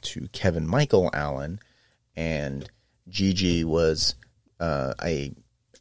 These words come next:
was a nickname from childhood from his brother Merle. That's where that comes from. Like, G G is not an abbreviation for anything. Who else did they talk to? They talked to some of his former band members.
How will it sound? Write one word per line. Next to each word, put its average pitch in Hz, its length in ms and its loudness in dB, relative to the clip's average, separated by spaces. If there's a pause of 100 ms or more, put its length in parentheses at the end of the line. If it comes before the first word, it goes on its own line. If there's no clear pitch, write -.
was 95 180 4
a 95 80 10
nickname 95 960 8
from 87 320 4
childhood 82 640 8
from 85 160 0
his 76 120 2
brother 78 280 6
Merle. 64 480 2
That's 80 240 2
where 82 80 4
that 69 160 4
comes - 280 -2
from. 64 280 -8
Like, 69 180 -6
G 85 200 -2
G 82 140 0
is 78 100 -2
not 82 160 2
an 73 80 0
abbreviation 71 920 -4
for - 280 -8 (120)
anything. - 380 -12 (1200)
Who 117 100 6
else 107 140 8
did 95 80 4
they 90 100 10
talk 87 240 8
to? 90 140 2
They 87 100 6
talked 92 240 8
to - 80 0
some 98 160 2
of 87 60 2
his 80 100 -2
former 87 340 4
band 120 380 10
members. 101 760 6